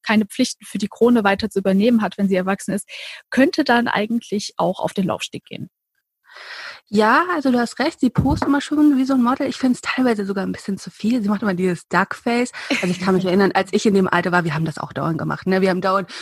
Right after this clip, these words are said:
Speaker 2: so Fotos gemacht und da so ein bisschen rumgespielt und haben immer so uns inszeniert, wie sehen wir am besten aus. Und ich finde, bei ihr ist es wirklich auch so, vielleicht ein bisschen schon zum, zu sehr, ne? Sie sollte vielleicht ein bisschen natürlicher rüberkommen, ne?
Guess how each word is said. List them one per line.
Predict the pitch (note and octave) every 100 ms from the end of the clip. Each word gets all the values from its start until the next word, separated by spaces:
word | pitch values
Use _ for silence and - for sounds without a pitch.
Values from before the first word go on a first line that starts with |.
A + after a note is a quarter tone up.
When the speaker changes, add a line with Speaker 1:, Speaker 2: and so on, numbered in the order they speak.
| -
Speaker 2:
so | - G3+ G3+
Fotos | F#3 A#3 A#3 G#3 G3
gemacht | G#3 G3 G3 F#3+ -
und | F#3+ F#3+
da | F3+ F3+
so | F3+
ein | F3+
bisschen | F#3+ G3
rumgespielt | F#3 F#3 F3+ - G3+ G3
und | F#3 - -
haben | - F#3+
immer | F#3+ F#3
so | F#3 F#3
uns | F#3 -
inszeniert, | F#3 - A3 G#3+ G#3 F3+
wie | G#3 F#3+
sehen | G3
wir | F#3
am | F#3
besten | G3 F3
aus. | F3 G3+
Und | G3
ich |
finde, | A3+ G3+
bei | F#3
ihr | G#3 A#3+ A#3 -
ist | G#3+
es | A3 G#3+
wirklich | A3 G3+
auch | -
so, | - A3+ - - - -
vielleicht | G#3
ein | G3 F3+
bisschen | A3+ - A#3
schon | G#3+ G3
zum, | - F#3 F#3+ - _ F3
zu | G3
sehr, | F3+ F#3+ A#3 C#4
ne? | A3 B3
Sie | A#3+
sollte | A3 G#3+
vielleicht | G#3+ G#3
ein | G#3+
bisschen | G#3+ - G3+ G3 - - -
natürlicher | F#3 - G#3 A#3+ C4+ C4+ B3+ B3+
rüberkommen, | A#3+ C4+ C#4 - C#4+ D4 E4 B3
ne? | G#3+